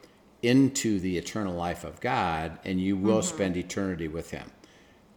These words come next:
Speaker 1: Um, and, and think about, again, if I was dead, which I was, and now I'm alive,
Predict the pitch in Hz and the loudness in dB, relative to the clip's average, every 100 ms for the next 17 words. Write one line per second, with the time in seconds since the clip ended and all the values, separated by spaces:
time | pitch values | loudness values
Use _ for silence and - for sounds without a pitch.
0 | - 82 78 - - 101 - 104 92 123 | -10 -6 -6 -6 -2 -2 -2 -4 0 0
1 | 120 95 92 90 90 87 101 92 87 95 | 0 0 0 0 -2 -2 0 0 -2 -2
2 | 92 90 90 87 104 131 95 90 - 85 | -2 -2 -4 -2 2 4 4 2 -2 -2
3 | 87 120 98 76 82 95 90 95 98 90 | 0 2 2 0 -2 -2 0 2 2 0
4 | 82 104 127 78 78 85 - | -2 2 2 2 0 -6 -8